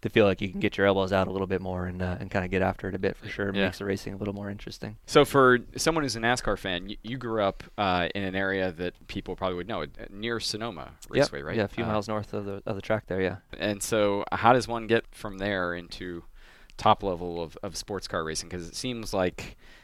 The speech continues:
Speaker 2: at one point you were kinda racing open wheel, maybe
Speaker 1: Yep.
Speaker 2: more go-karts, and then your, your path kinda changed.
Speaker 1: Yeah, yeah, um, yeah. I grew up in the area there, so, uh, it really was a pretty strong, you know, hotbed or grow-, growing spot for,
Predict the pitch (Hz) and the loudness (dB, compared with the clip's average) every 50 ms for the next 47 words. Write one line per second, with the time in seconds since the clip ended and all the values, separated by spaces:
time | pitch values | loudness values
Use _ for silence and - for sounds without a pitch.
0 | - - 98 107 120 147 143 - 143 131 113 104 104 101 101 95 - 110 98 92 | -4 0 0 2 2 2 0 0 0 -2 -2 -2 -4 -4 -4 -2 -2 -2 -2 0
1 | 98 101 98 - - 98 95 95 92 90 - - _ - - - - - - 123 | 0 0 0 -2 -4 -6 -8 -12 -14 -16 -18 -20 _ -20 -20 -20 -16 -8 -6 -4
2 | 127 - 139 131 127 123 131 131 127 117 107 110 110 123 107 104 98 117 117 - | -4 -4 -4 -4 -4 -4 -2 -2 -4 -4 -4 -2 0 0 0 0 0 0 0 0
3 | 127 127 127 123 - - 98 92 92 95 98 95 98 98 90 - - 95 - - | 0 -2 -2 -2 -6 -8 -6 -4 -6 -6 -6 -8 -14 -16 -16 -14 -12 -12 -10 -10
4 | 95 85 - 101 95 90 - - 98 90 - - 110 104 - - - - - - | -10 -4 0 0 0 0 -2 -6 -8 -8 -8 -10 -12 -12 -14 -18 -20 -20 -20 -20
5 | - - - 170 196 190 135 101 98 - - - - 131 123 110 101 98 110 120 | -12 -2 2 4 6 6 6 4 2 -2 -6 2 6 8 8 8 8 8 8 10
6 | 120 120 117 117 117 131 147 143 123 110 120 127 120 - 127 117 117 117 117 117 | 10 10 8 6 4 2 4 4 4 6 6 4 4 4 4 2 4 4 6 6
7 | 117 120 113 113 117 117 120 117 - - 120 117 110 107 104 - - - - - | 6 6 6 8 8 6 6 4 4 4 6 6 6 6 4 -2 -12 -20 -20 -20
8 | - - - - _ - - - - 113 110 101 104 107 - - - - - - | -20 -20 -20 -20 _ -20 -6 0 4 4 6 6 6 4 2 2 0 0 -2 -4
9 | - - - 120 120 - - - - 135 131 151 160 143 117 113 110 104 107 - | -6 0 2 2 2 2 -2 -10 -4 0 2 4 6 6 6 4 4 2 0 0
10 | - 123 123 117 107 - - - 123 117 113 117 113 113 110 110 104 101 - - | 4 6 6 6 4 4 4 8 8 10 10 8 6 4 -2 -4 -6 -8 -10 -16
11 | - - - - 110 98 90 104 110 - - 117 107 107 107 98 98 90 92 92 | -20 -20 -16 -12 -10 -2 2 4 4 4 4 4 6 6 6 6 4 4 2 2
12 | 95 92 - 107 107 110 113 113 107 104 104 107 - - - 107 101 101 - - | 0 -2 0 0 0 0 0 0 -2 -4 -4 -4 -4 0 2 2 2 2 0 -2
13 | - 104 98 95 95 101 | 0 0 2 2 0 -2